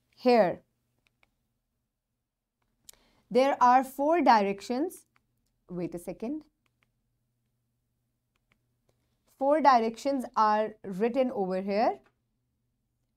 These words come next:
North, south, east, and west. So, my dear students, he is standing like this, arms stretched, and then he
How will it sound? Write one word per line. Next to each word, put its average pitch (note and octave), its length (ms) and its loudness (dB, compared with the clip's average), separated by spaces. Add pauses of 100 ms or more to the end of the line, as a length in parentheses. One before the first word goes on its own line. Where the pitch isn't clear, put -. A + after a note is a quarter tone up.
North, G3 800 -4 (1200)
south, F3+ 960 -4 (840)
east, A3+ 760 -6 (840)
and C#4 300 2
west. - 440 -8 (580)
So, - 180 -4
my F#4 160 4
dear F4+ 220 2
students, F#4+ 480 0
he E4 200 4 (140)
is D4 320 4
standing C#4+ 560 2
like A3+ 380 2
this, - 540 -6 (200)
arms A#3+ 400 0
stretched, - 680 0 (460)
and B3 340 0
then D#4+ 480 6 (220)
he D#4+ 200 2